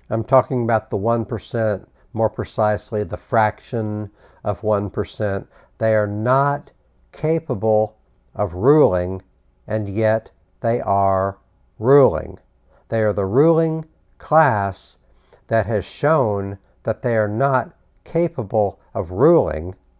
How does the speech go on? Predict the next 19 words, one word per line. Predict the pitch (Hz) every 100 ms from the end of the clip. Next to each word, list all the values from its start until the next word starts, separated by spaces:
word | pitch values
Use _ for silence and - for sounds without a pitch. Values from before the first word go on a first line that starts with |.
| _ _ _ _ _ _
That's | 110 110
why | - 104 98 104
we | 110 113
need | 110 117 113
to | 107
change | - 143 160 156 139 135 127 _ -
their | 113 107
status. | - 139 131 87 - - - - _ _ _ _ _ _ _
Like | 101 90
Bernie | 92 113 117
Sanders | - 110 110 104 95
said, | - 107 110
we | 110
need | 117 120 104
to | 107
stop | - - 139 147 - _ _ -
letting | 107 131 123 120 117 - _
the | 107
few | - 127 156 170 143 123 120